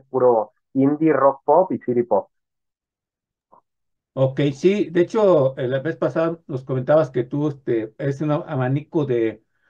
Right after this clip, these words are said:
Speaker 2: de, en tu propuesta musical, eh, y ahora como que ya, este, ya está ma-, más marcada un poco la,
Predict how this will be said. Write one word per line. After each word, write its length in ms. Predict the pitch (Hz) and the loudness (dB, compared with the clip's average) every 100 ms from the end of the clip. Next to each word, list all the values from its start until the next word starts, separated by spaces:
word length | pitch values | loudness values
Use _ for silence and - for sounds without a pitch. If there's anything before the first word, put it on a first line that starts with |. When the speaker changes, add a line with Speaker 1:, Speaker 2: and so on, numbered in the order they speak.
| _ _ | _ _
Speaker 2:
de, 340 | 123 117 113 | -6 -4 -2
en 220 | 110 151 135 | -4 -6 -6
tu 60 | |
propuesta 220 | - 139 | -2 0
musical, 540 | 156 131 156 156 170 - _ _ | 0 0 0 0 -2 -10 _ _
eh, 360 | 110 104 98 _ _ _ _ _ - | -12 -12 -14 _ _ _ _ _ -8
y 160 | 127 | 0
ahora 260 | 131 156 160 | 2 4 2
como 180 | 135 123 | -2 -4
que 80 | 131 | 0
ya, 120 | 151 | 0
este, 260 | 139 156 135 | 0 -4 0
ya 100 | 147 | -2
está 220 | 139 147 | 0 -2
ma-, 160 | 151 | -2
más 240 | 147 147 135 | -4 -6 -4
marcada 320 | 143 135 147 | -8 -4 -4
un 60 | 139 | -4
poco 260 | 160 - | -10 -6
la, 320 | 131 117 107 | -4 -4 -6